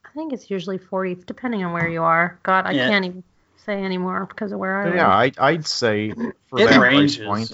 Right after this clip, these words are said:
Speaker 3: it's
Speaker 2: Yeah,
Speaker 3: not
Speaker 2: I mean,
Speaker 3: bad.
Speaker 1: Yeah.
Speaker 2: some places have it behind the counter, which is astounding
Speaker 1: Which
Speaker 2: to me.
Speaker 1: ridiculous.
Speaker 2: Because, yeah, because in New
Speaker 3: But,
Speaker 2: Jersey,
Speaker 3: yeah.
Speaker 2: I had no problem getting it.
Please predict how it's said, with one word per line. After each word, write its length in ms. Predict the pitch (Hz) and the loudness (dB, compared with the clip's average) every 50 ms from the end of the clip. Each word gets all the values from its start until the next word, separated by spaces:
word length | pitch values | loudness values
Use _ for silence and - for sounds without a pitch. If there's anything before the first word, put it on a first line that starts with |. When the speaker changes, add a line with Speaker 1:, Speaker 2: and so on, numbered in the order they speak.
| 104 147 | -6 -4
Speaker 3:
it's 100 | 123 113 | -2 -2
Speaker 2:
Yeah, 60 | 110 | -2
Speaker 3:
not 120 | 110 113 | -2 -2
Speaker 2:
I 40 | 247 | 0
mean, 100 | 139 139 | -2 -2
Speaker 3:
bad. 200 | - 160 170 - | -2 -4 -4 -2
Speaker 1:
Yeah. 220 | 196 196 190 190 190 | 0 0 2 0 0
Speaker 2:
some 280 | 185 - - 170 190 | -4 -6 -6 -6 -6
places 400 | 185 - 151 139 135 - 135 120 | -4 -2 -2 -2 -2 -4 -8 -8
have 120 | 139 135 123 | -6 -6 -6
it 80 | 117 | -6
behind 280 | 110 107 120 120 110 104 | -8 -8 -8 -8 -10 -10
the 40 | - | -12
counter, 440 | - - 120 120 117 113 104 101 | -10 -8 -6 -6 -4 -6 -6 -8
which 340 | 104 104 98 - - - - - | -10 -10 -12 -12 -14 -14 -14 -12
is 140 | - 120 110 | -12 -10 -10
astounding 500 | 110 - - - 120 113 113 113 107 104 | -10 -10 -4 -2 0 0 0 0 -2 -4
Speaker 1:
Which 80 | - - | -6 -8
Speaker 2:
to 40 | - | -8
me. 200 | 202 110 110 110 | -8 -8 -8 -6
Speaker 1:
ridiculous. 640 | 104 214 190 - 120 196 180 180 180 175 185 180 - | -4 -4 -2 -2 0 0 0 0 0 0 -2 -6 -10
Speaker 2:
Because, 60 | - - _ _ - - _ _ - | -18 -20 _ _ -20 -20 _ _ -4
yeah, 380 | 120 113 110 107 107 107 107 - | 0 2 2 2 2 0 -4 -8
because 640 | 135 123 - 117 110 110 107 101 - - - - - _ _ _ _ _ _ _ _ _ _ _ _ _ _ _ _ - - | -10 -6 -6 -4 -4 -4 -6 -6 -8 -8 -10 -10 -14 _ _ _ _ _ _ _ _ _ _ _ _ _ _ _ _ -10 -6
in 140 | 143 143 120 | -4 -2 0
New 80 | 120 | 2
Speaker 3:
But, 100 | 131 139 | 2 4
Speaker 2:
Jersey, 180 | 131 131 135 147 | 4 4 4 4
Speaker 3:
yeah. 120 | 143 127 | 6 6
Speaker 2:
I 100 | 120 117 | 6 4
had 80 | 120 117 | 4 2
no 120 | 120 120 | 2 -2
problem 340 | 113 139 131 120 117 117 107 | -2 -2 -2 -2 -2 -2 -4
getting 200 | 113 113 - 113 | -4 -4 -4 -6
it. 140 | 113 110 | -8 -10